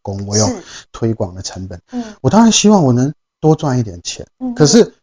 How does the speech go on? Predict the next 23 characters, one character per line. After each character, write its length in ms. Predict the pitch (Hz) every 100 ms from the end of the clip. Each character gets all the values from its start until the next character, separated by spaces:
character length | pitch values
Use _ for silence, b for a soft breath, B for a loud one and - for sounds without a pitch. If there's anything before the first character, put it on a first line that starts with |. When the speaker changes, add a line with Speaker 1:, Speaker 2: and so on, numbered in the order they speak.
| _
Speaker 1:
问 180 | 240 180
题 100 | 139
就 100 | 151
出 220 | - 143
现 200 | 131 135
了， 80 | 107
我 100 | 113
今 160 | 160
天 120 | 170 151
一 60 |
颗， 280 | 143 - 151
一 80 | 165
杯 180 | - 143
咖 200 | 139 123
啡 80 | 131
我 120 | 101
能 140 | 98
卖 160 | 113 101
多 140 | 87
少 80 | 85
钱？ 160 | - - _ _ _ _ _ _
那 140 | 135 117
个 280 | 107 92